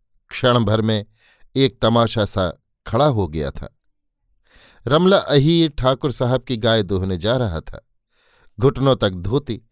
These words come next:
मलमल सा लंबा कुर्ता, सिर के बालों से माथे तक निचुड़ता तेल और हाथ में चमकती लाठी, पूरा शरीर तेल से चिकनाया हुआ और सूरज की रोशनी में और ज्यादा दमकता हुआ।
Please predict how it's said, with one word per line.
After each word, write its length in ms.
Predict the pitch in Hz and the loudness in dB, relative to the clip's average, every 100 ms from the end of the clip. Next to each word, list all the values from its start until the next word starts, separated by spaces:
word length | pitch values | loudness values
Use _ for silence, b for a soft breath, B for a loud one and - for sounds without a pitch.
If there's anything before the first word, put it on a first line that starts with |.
| _ _ _ 120 | _ _ _ 0
मलमल 380 | 135 135 135 | 2 2 0
सा 140 | 120 117 | 0 -2
लंबा 320 | 104 107 95 | 0 0 -2
कुर्ता, 360 | - 127 - - _ _ _ _ | -2 -8 -8 -14 _ _ _ _
सिर 260 | - - 147 | -6 0 0
के 140 | - | 0
बालों 360 | 117 120 123 123 | 0 2 2 0
से 160 | - 110 | -4 -2
माथे 400 | 110 117 - 110 | 0 0 -2 -6
तक 220 | 104 98 _ _ _ _ | -4 -8 _ _ _ _
निचुड़ता 520 | 120 131 127 104 107 92 | -4 -2 0 -2 -2 -2
तेल 360 | - 143 113 | 0 0 0
और 120 | 107 | -2
हाथ 280 | 87 95 113 110 | -2 0 -2 -2
में 120 | 101 92 | -6 -6
चमकती 440 | 101 92 - 87 | -6 -6 -8 -10
लाठी, 400 | 98 127 - - _ _ _ _ _ _ - | -6 -6 -8 -16 _ _ _ _ _ _ -2
पूरा 300 | 135 131 117 | 2 4 2
शरीर 440 | - 113 120 113 | 0 -2 -2 -4
तेल 300 | - 117 107 | -4 -2 -2
से 140 | - | -6
चिकनाया 500 | 95 95 107 113 131 | -12 -12 -6 -2 0
हुआ 280 | 117 113 135 - b b b | 0 -2 -4 -8 b b b
और 140 | 131 | -2
सूरज 420 | 120 143 143 135 - | -2 -2 2 2 0
की 140 | 123 | -4
रोशनी 380 | 117 131 - 113 | -2 -2 -4 -4
में 140 | 110 | -2
और 180 | 101 92 | 0 -2
ज्यादा 320 | 78 87 82 | -2 -4 -4
दमकता 460 | 73 98 127 - 113 | -6 -6 -6 -6 -8
हुआ। 260 | 71 69 | -8 -12